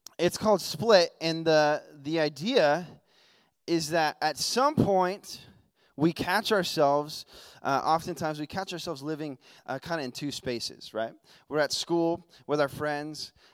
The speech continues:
uh, being discipled by the culture, right? And, uh,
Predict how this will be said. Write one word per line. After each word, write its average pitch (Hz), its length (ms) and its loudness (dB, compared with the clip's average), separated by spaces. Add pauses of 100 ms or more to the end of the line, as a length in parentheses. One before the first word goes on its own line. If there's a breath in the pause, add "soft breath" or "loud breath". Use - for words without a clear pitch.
(100)
uh, 117 380 -2 (240)
being 135 320 -4 (140)
discipled 147 720 0
by 135 160 0
the 120 120 -4
culture, 170 600 4
right? 156 260 4 (200 loud breath)
And, 160 280 -2
uh, 147 320 6